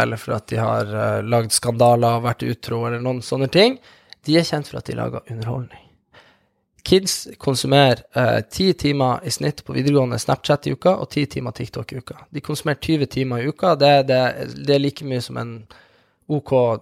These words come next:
toppidrettsutøver trener på en uke, det konsumerer barna innhold på TikTok, Snapchat i uka. Det er jævla mye mer enn de gjør på Amazon, på Netflix, på N R K, på T V to. Så hvis du har lyst til å treffe noen, så er det der du må være. Eh, og disse kan lage innhold, de kan lage ideer.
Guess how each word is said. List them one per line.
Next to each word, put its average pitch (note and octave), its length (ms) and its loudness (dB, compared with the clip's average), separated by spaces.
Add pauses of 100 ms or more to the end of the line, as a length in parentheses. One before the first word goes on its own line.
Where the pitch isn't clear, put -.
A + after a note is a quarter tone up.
(120)
toppidrettsutøver D3 720 0
trener C3+ 320 4
på B2+ 140 -4
en C3+ 100 -2
uke, G3 240 0
det D3+ 160 -2
konsumerer C3+ 400 -2
barna A#2 260 2
innhold A#2 280 -6
på B2+ 100 -20
TikTok, - 320 -8
Snapchat - 400 -12
i A2+ 40 -10
uka. - 200 -12 (120)
Det C#3 120 0
er C#3+ 80 2
jævla D3+ 400 4
mye B2+ 120 -2
mer B2 280 2
enn A#2 80 -8
de A#2 160 -6
gjør A#2+ 80 -2
på A#2 160 -4
Amazon, E3 400 -4
på B2 80 -12
Netflix, C#3 480 -6
på A2+ 160 -8
N A2+ 160 -8
R - 40 -20
K, D3 260 0
på A#2+ 260 -10
T - 120 -16
V - 40 -16
to. D3+ 180 -4 (540)
Så - 140 -2
hvis E3 100 -2
du F3 60 2
har D#3 80 2
lyst D3+ 100 -6
til - 80 -14
å - 60 2
treffe D4 260 0
noen, A2+ 240 -8 (240)
så - 180 2
er G3+ 40 8
det C#3 180 2
der A2+ 160 2
du G2+ 80 -14
må G#2+ 80 -6
være. A2 160 -8 (500)
Eh, C3+ 220 0
og D#3 160 -4
disse G3+ 320 0
kan F3 320 2
lage C#3 240 2
innhold, E3 460 -4 (100)
de D#3+ 240 -4
kan D3+ 320 0
lage B2+ 320 0
ideer. E3 320 2